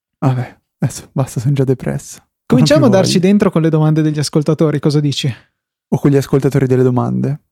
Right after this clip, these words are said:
Speaker 2: Può essere, sì, e tutti effettivamente in questo momento sono diventati degli ascoltatori delle domande, ma ci sono anche dei loro colleghi che le domande le hanno fatte e meritano delle risposte.
Speaker 1: Allora, il primo di questi è Umberto che chiede se esiste un modo per poter,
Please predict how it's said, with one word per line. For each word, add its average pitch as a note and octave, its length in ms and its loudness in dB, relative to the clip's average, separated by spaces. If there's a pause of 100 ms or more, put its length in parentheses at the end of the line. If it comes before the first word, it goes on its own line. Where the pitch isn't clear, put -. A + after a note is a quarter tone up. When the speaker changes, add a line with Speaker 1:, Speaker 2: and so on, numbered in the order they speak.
(220)
Speaker 2:
Può A3 100 0
essere, C#3 400 -2
sì, E3+ 160 -2
e D#3 200 -4
tutti G3 280 0
effettivamente E3 600 0
in G3+ 80 0
questo - 240 -4
momento F3+ 360 0
sono E3 220 -2
diventati D#3+ 460 0
degli E3+ 160 0
ascoltatori D#3 560 -2
delle D#3 180 -2
domande, D3 600 -2
ma E3+ 100 2
ci - 100 -4
sono G3+ 160 2
anche F#3+ 220 2
dei E3+ 100 2
loro F3 240 2
colleghi E3+ 540 0
che - 100 -4
le F3+ 80 0
domande F3 380 2
le E3 80 0
hanno D#3+ 160 0
fatte D#3+ 440 -4
e A3 120 -2
meritano D#3+ 460 -2
delle D3+ 200 -2
risposte. - 600 -10 (640)
Speaker 1:
Allora, D3+ 240 4
il D3 80 0
primo G#3 180 0
di E3 100 0
questi F#3 440 -2
è D#3 100 0
Umberto C#3 560 0
che C#3+ 380 -2
chiede C3+ 400 2
se - 140 -2
esiste D#3 300 0
un C3+ 140 0
modo B2+ 280 0
per C3+ 160 -4
poter, D#3 760 -2